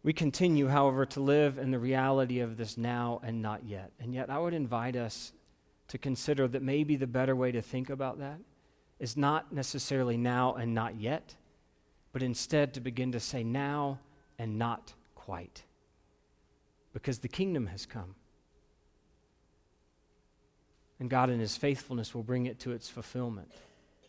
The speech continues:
Something has already begun to happen. Do we see it? Are we willing to give ourselves over to the joy that is made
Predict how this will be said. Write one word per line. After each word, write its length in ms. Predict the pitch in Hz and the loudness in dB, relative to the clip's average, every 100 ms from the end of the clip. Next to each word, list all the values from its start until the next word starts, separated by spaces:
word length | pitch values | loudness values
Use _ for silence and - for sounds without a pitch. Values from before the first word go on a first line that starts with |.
| _ _ _ _ | _ _ _ _
Something 520 | - 156 165 160 139 | -4 -2 -2 -2 -2
has 280 | 107 117 113 | -4 -6 -6
already 680 | - 127 127 131 127 127 117 | -4 -4 -2 -2 -2 -4 -6
begun 560 | 113 117 117 117 113 - | -8 -4 -4 -2 -4 -8
to 80 | 104 | -12
happen. 480 | - 113 - 104 - _ _ _ _ _ _ _ _ _ _ _ _ _ _ _ _ | -10 -10 -12 -18 -20 _ _ _ _ _ _ _ _ _ _ _ _ _ _ _ _
Do 80 | 123 | -4
we 100 | 117 | -4
see 260 | - - 131 | -4 -6 -6
it? 100 | 98 _ _ _ _ _ _ _ _ _ _ _ _ _ _ _ _ _ _ _ - | -8 _ _ _ _ _ _ _ _ _ _ _ _ _ _ _ _ _ _ _ 0
Are 60 | |
we 100 | 135 | 2
willing 480 | 135 147 151 143 139 | 6 6 6 6 2
to 280 | - 143 143 - - _ - | 0 0 0 -2 -20 _ -4
give 220 | 131 147 | 2 2
ourselves 480 | 151 135 - 143 123 | 4 0 4 2 4
over 320 | 135 139 131 | 4 4 4
to 140 | 120 127 | -2 -4
the 100 | 117 | -6
joy 640 | 110 131 143 139 135 123 117 | 0 2 4 6 4 2 0
that 120 | 123 | 0
is 160 | 113 | -2
made 380 | 131 131 127 113 | -2 0 0 -2